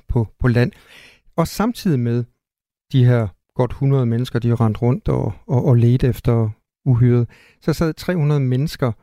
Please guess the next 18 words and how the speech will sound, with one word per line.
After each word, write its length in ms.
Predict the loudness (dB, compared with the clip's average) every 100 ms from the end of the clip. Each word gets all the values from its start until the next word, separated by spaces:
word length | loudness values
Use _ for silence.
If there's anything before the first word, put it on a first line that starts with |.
| _ _
og 100 | -6
så 280 | -2 -2 -2 0
en 160 | 0
livestream 1080 | 0 0 -2 -4 _ _ -18 -2 0 0 -2 _ _ _ _ _ -6
af 80 |
søen. 320 | -2 -2 -4 -8 -18 -20 -20 -12
Så 140 | -2
de 60 | 0
måske 280 | 0 -4 -6
kunne 140 | -4
få 180 | -4 -4
et 120 | -4
lille 160 | -4 -2
glimt 320 | -2 -4 -4
af 100 | -4
det 260 | -2 -4 0
gamle 260 | 2 4
monster. 420 | 4 2 0 -2